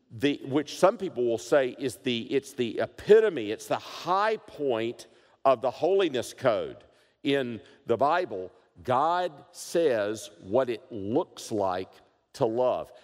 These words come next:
But it also does something else. It gives us a motivation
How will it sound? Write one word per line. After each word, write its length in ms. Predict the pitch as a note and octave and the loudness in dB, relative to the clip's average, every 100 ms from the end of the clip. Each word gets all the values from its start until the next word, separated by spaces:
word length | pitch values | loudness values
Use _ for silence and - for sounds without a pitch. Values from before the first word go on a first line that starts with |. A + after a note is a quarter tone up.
| _ | _
But 120 | B2 | -4
it 100 | C3 | 2
also 300 | E3 B3 C4 | 2 0 0
does 200 | F#3+ D#3+ | 0 0
something 340 | - D#3 C3+ D3 | 0 -4 -4 -2
else. 340 | E3+ - - - | -2 -2 -10 -8
It 240 | D#3 D3+ | -6 -4
gives 280 | B2+ F3+ D#3 | 2 2 2
us 220 | D#3+ C#3+ | -2 0
a 140 | C#3+ B2+ | -2 -2
motivation 1400 | A2+ C3+ D3+ C3 G#2 A#2+ F#3+ C4 - - G#2 D#2 A2 F#3+ | -2 0 0 0 -2 0 0 -2 -8 -4 -4 -4 -8 -10